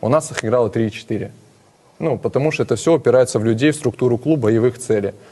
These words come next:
Но это М К С. На М Ф Л есть возможность участвовать в кубке, а, с чем сталкивается сейчас Родина Медиа. И я понимаю, что если, подводя к тому, что, например, Ф К десять, она выиграет М Ф Л, им надо участвовать в кубке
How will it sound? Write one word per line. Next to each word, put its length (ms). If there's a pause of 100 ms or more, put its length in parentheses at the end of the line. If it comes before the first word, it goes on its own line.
(140)
Но 380
это 240
М 120
К 100
С. 320
На 100
М 100
Ф 120
Л 120
есть 420
возможность 600
участвовать 420
в 60
кубке, 400 (640)
а, 180
с 60
чем 220
сталкивается 440
сейчас 220
Родина 320
Медиа. 340
И 60
я 100
понимаю, 440
что 160
если, 200
подводя 380
к 60
тому, 260
что, 240 (320)
например, 420 (380)
Ф 120
К 140
десять, 400
она 140
выиграет 340
М 80
Ф 140
Л, 160
им 80
надо 180
участвовать 480
в 40
кубке 440